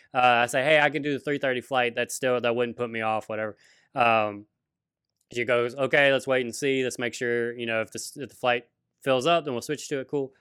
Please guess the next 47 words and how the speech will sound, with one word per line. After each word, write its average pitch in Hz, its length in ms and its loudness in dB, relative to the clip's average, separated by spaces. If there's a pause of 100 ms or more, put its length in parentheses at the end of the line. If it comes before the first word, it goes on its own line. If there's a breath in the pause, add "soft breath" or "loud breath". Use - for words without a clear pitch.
(180)
whatever." 123 240 2
Bam. 110 160 -2 (200)
So, 135 440 4 (180)
uh, 117 200 2
fucking 117 260 -2
flight 143 280 2
filled 139 240 0
up. 175 320 2 (220)
They 113 60 -6
switched - 280 -2
me 131 100 -2
to 120 100 -2
three 139 180 -4
thirty. 147 400 -2 (140)
She 123 140 -10
sends 131 280 -4
me 120 100 0
a 110 80 -2
link. 185 360 0 (340)
Uh, 113 640 4
and 123 140 0
it 123 100 -6
turns 156 240 2
out 156 280 6
I 131 120 2
can 139 220 -4
use 139 180 -2
the 135 80 -2
thousand 135 400 2
dollars 127 460 4
either 120 480 -2
towards, 120 400 -4
like, 107 240 -6
Delta, 160 420 0 (160)
which 131 160 -4
is 120 100 -6
what 131 140 4
I 123 140 4
just 117 180 -10
assumed 135 340 -4
it 143 60 -2
would 139 140 -4
be, 151 180 -4
like, 113 180 -4
just 117 200 -10
another 113 240 -4
flight. 135 340 -4